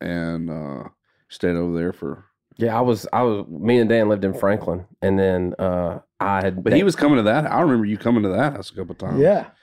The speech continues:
Speaker 1: And we were
Speaker 3: Yeah.
Speaker 1: buddies with Tucker too, right? With Tucker and
Speaker 3: Right.
Speaker 2: Right.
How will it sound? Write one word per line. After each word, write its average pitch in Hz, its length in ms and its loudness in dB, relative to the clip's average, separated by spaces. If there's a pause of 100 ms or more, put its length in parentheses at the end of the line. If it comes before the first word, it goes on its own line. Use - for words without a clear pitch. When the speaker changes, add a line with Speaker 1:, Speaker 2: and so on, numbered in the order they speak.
(160)
Speaker 1:
And 165 100 4
we 233 60 6
were 165 40 2
Speaker 3:
Yeah. 127 40 4
Speaker 1:
buddies 110 180 4
with 90 100 -10
Tucker 110 260 0
too, 131 200 2
right? 104 180 2
With 92 80 -8
Tucker 101 360 -2
and 120 60 2
Speaker 3:
Right. 131 360 2
Speaker 2:
Right. 90 340 0